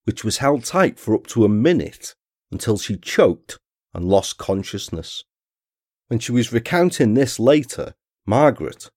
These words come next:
barely able to get the words out, said, "I thought I was going to die. I blacked out."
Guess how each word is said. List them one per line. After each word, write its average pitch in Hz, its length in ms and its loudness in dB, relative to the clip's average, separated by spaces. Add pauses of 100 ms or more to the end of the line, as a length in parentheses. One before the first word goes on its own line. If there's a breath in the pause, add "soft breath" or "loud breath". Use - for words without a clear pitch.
(240)
barely 143 340 8
able 147 360 6
to - 160 -14
get - 160 -2
the 104 80 -2
words 123 460 6
out, - 320 -10 (400)
said, 87 420 -4 (1200)
"I 104 60 -6
thought 120 400 6
I 101 60 2
was 90 160 -2
going 87 300 -4
to - 140 -10
die. 85 340 -2 (400)
I 98 40 -16
blacked - 400 -4
out." 95 360 -4